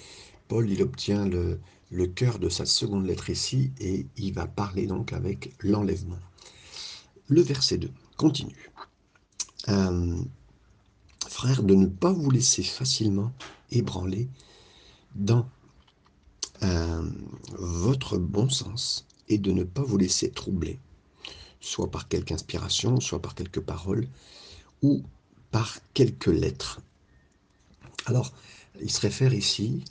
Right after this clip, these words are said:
à des faux enseignants, en tout cas dans le sens de dire, euh, sans fondement des choses qui ont pu être dites.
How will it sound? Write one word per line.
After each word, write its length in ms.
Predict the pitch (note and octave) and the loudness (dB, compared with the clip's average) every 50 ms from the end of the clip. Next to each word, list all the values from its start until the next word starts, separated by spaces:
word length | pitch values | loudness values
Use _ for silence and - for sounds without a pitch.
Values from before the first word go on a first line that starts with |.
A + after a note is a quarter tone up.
| - | -8
à 100 | - F#2+ | -6 -4
des 140 | F2+ F2+ F2+ | 0 0 -2
faux 280 | F2+ - G2+ G#2 G2 F#2+ | -2 0 -2 0 0 2
enseignants, 480 | F2+ F2+ - F#2 F2 E2+ F2 F2 G2+ | 0 0 0 0 0 0 -2 -2 -4
en 40 | A2 | -4
tout 120 | G2+ - - | -6 -4 -2
cas 120 | - G#2+ | -2 0
dans 120 | F#2+ G2 | 0 0
le 40 | F#2+ | -2
sens 300 | G2 - - A#2+ A2+ G2 | -4 -2 -4 -4 -2 0
de 80 | F#2+ F#2 | 0 -2
dire, 200 | F#2 F#2 A2 G#2 - _ _ - - - - - - - - _ _ - F#2 | 0 -2 -4 -6 -6 _ _ -20 -20 -20 -20 -20 -20 -20 -20 _ _ -8 -4
euh, 420 | F2+ F2 E2+ F2 F2 E2+ D#2+ D#2+ D#2+ | -4 -2 0 0 0 0 -2 -2 -4
sans 200 | - - G2+ F#2 | -2 -2 -2 -2
fondement 400 | - - F2+ F2+ F#2 G2 G2+ G#2 | -2 -2 0 0 2 2 0 0
des 100 | F#2 F2 | 0 -2
choses 220 | F2 F2 E2+ - | -2 -4 -6 -6
qui 100 | - - | -6 -8
ont 80 | D2+ C#2+ | -8 -8
pu 200 | - - F#2 F2+ | -6 -2 0 0
être 120 | F2 D#2+ | 0 0
dites. 340 | E2 E2+ - - - - | -4 -4 -6 -4 -6 -10